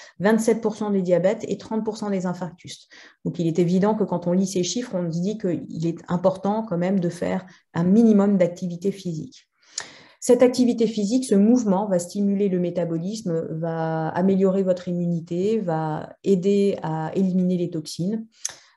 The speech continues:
Euh, ça va aussi participer à l'oxygénation des poumons. Et puis, euh, ben, sur le côté neuropsychique, ça va aussi permettre de sécréter les endorphines et de diminuer le stress.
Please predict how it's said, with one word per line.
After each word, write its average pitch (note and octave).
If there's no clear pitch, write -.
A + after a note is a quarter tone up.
Euh, D#3
ça E3
va E3
aussi E3+
participer E3
à D#3+
l'oxygénation E3
des E3
poumons. E3+
Et D#3
puis, E3+
euh, D#3
ben, D3+
sur G3
le F#3
côté F#3+
neuropsychique, F3
ça E3+
va E3+
aussi E3+
permettre F3+
de E3
sécréter F#3
les G3
endorphines F#3
et G3+
de E3+
diminuer F3+
le E3+
stress. -